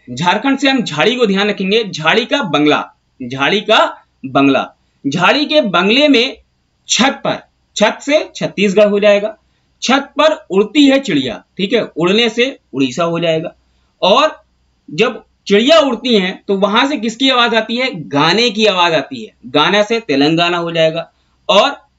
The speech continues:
जो गाना गाता है, जब गाने की आवाज होती है वहां पे, तो वो क्या होता है? वहां पे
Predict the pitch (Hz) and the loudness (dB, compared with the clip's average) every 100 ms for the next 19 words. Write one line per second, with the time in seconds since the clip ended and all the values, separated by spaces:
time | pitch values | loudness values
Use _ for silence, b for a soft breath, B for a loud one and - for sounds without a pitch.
0 | - 147 247 233 156 113 151 180 302 285 | -14 -2 0 0 -8 -2 0 2 2 2
1 | 254 247 202 170 - - 175 156 160 240 | 0 0 0 0 -4 -8 -6 0 0 0
2 | 262 233 202 214 185 175 208 175 151 180 | 0 0 2 0 -4 -2 -2 0 -4 -6
3 | 185 202 214 214 185 175 202 180 165 160 | -4 -2 0 0 0 -2 -2 -2 -2 -2